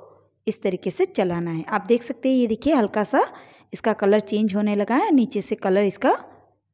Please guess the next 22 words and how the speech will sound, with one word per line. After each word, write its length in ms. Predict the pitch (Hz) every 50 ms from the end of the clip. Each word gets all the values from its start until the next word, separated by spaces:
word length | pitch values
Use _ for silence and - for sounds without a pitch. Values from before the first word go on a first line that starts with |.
| _ _ _ _ _ _ _ _ _ _ _ _ _ -
थोड़ा 220 | - 190 185 190 185
सा 200 | - 269 359 508 - - - - - _ -
ब्राउन 240 | 196 202 196 190 190 165
हुआ 220 | 160 175 175 170
है। 240 | 165 156 156 160 156 - - - _ _ _ _ _ _ _ _ _ _ _ _ _ _ _ _ _ _ _ _ _ _ - - - _ _ _ _ _ _ _ _ -
तो 60 | 330 359
इसी 240 | 370 359 - 349 339
तरीके 320 | 339 247 214 202 - 226
से 140 | - - 240
हमें 240 | 220 202 208 214 208
इसको 220 | 190 - - 302 -
अच्छे 320 | - - 202 - - 202
से 180 | - - 311 392 - -
तल 140 | - 202 190
लेना 260 | 175 175 180 175 175 170
है 220 | 165 160 165 160 156 - - _ _ _ _ _ _ _ _ _ _ _ _ _ _ _ _ _ _ _ _ _ _ _ -
और 240 | 208 214 240 247 247 -
इसको 240 | 214 - - 302 359
गोल्डन 380 | - 240 196 190 185 196 196 214
ब्राउन 220 | 208 214 214 226 233
होने 240 | 208 214 226 233 233
तक 140 | - 240